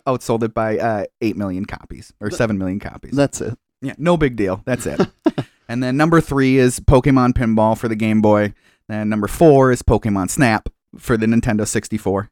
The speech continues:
Speaker 1: Super Smash Brothers gets in there at number five, and then Gran Turismo for the PlayStation. So very, very, very,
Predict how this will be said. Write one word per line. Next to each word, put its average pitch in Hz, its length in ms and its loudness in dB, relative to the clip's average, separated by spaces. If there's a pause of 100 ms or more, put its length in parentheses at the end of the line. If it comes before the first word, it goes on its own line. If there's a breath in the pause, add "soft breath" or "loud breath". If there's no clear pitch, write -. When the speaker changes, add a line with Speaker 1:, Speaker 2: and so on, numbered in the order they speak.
(140)
Speaker 1:
Super 151 300 0
Smash 202 320 0
Brothers 180 320 4
gets 170 200 0
in 151 120 2
there 143 120 2
at 139 80 0
number 147 240 2
five, 123 360 0
and 123 100 0
then 123 120 0
Gran 117 260 -2
Turismo 113 420 -2
for 110 120 -8
the 101 60 -6
PlayStation. 95 600 -6
So 101 180 -4 (600 loud breath)
very, 123 540 0
very, 110 480 -2
very, 104 540 -2